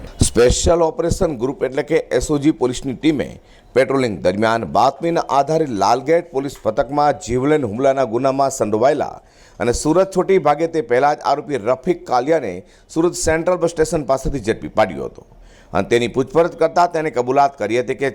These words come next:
ચાર વર્ષ અગાઉ મોટાભાઈ રિઝવાન પર અભી સંજય સિંઘે જીવલેણ હુમલો કર્યો હતો,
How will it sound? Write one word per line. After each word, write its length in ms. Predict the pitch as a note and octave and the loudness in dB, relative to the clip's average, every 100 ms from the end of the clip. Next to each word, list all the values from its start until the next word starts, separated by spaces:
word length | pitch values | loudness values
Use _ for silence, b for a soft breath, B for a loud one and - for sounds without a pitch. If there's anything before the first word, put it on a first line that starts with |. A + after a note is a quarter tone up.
| - | 0
ચાર 260 | C#3+ D#3+ | 2 2
વર્ષ 180 | F3 E3 | 0 -4
અગાઉ 280 | C#3+ D3+ E3+ | -2 0 0
મોટાભાઈ 500 | C#3+ C3+ C#3+ C3+ C#3 | 0 -2 0 2 0
રિઝવાન 460 | A2 G#2+ G2+ D#3 E3+ | -4 -6 0 0 0
પર 260 | G#2+ E2+ D2+ b b - | -4 -4 -6 b b -4
અભી 340 | C#3+ C#3 F#3 | 0 0 0
સંજય 360 | - D3 D3+ E3+ | -2 0 2 0
સિંઘે 340 | E3+ E3 E3+ | 0 0 0
જીવલેણ 360 | A2+ C3+ D#3 C#3 | 2 2 2 0
હુમલો 200 | A#2 - | -4 -4
કર્યો 300 | G#2 C3 C#3+ | -2 0 0
હતો, 160 | D2+ | -2